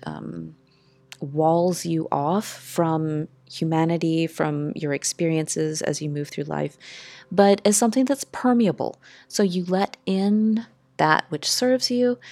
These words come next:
and that which does not serve you, it doesn't come in.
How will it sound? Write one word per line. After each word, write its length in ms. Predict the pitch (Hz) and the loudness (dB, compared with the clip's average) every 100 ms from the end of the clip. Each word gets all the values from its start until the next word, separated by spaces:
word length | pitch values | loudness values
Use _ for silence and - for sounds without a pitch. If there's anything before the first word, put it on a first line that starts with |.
| - - - | -20 -10 2
and 440 | 208 208 208 202 | 4 6 6 4
that 180 | 185 - | 4 2
which 220 | 180 - | 0 -2
does 180 | 165 151 | -4 -2
not 300 | 170 196 - | -2 -2 -2
serve 280 | - 190 190 | -2 -2 0
you, 320 | 190 190 196 _ _ _ _ _ _ _ _ | 0 0 -2 _ _ _ _ _ _ _ _
it 80 | 202 | 2
doesn't 300 | 240 226 233 | 2 2 0
come 240 | 240 233 | 2 2
in. 280 | 302 294 - | 2 0 -6